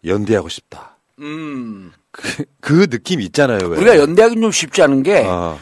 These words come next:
Speaker 2: 거긴 건대 출신이고 난 외대 출신이에요. 둘 중에 하나라도 연대가 있었어야 되는데.
Speaker 1: 아. 그 정봉주하고
Speaker 2: 예.
Speaker 1: 나는 원팀이다를 강조하고 싶었던 것 같아.
Speaker 2: 아이,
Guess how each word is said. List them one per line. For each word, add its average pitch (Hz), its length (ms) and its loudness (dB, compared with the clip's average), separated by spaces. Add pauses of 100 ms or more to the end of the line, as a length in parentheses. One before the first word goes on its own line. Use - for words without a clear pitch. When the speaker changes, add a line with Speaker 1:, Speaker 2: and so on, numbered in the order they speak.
Speaker 2:
거긴 202 260 -4
건대 170 300 0
출신이고 180 340 -6
난 185 160 0
외대 135 280 0
출신이에요. 120 600 -12 (200)
둘 175 120 -10
중에 240 200 -8
하나라도 233 320 0
연대가 180 300 2
있었어야 190 420 0
되는데. 131 360 0
Speaker 1:
아. 82 220 -10 (640)
그 104 80 -10
정봉주하고 139 1200 0 (200)
Speaker 2:
예. - 80 -14
Speaker 1:
나는 131 420 -2 (580)
원팀이다를 131 840 -2
강조하고 113 440 -8
싶었던 127 400 -14
것 - 160 -14
같아. - 140 -20 (520)
Speaker 2:
아이, - 120 -16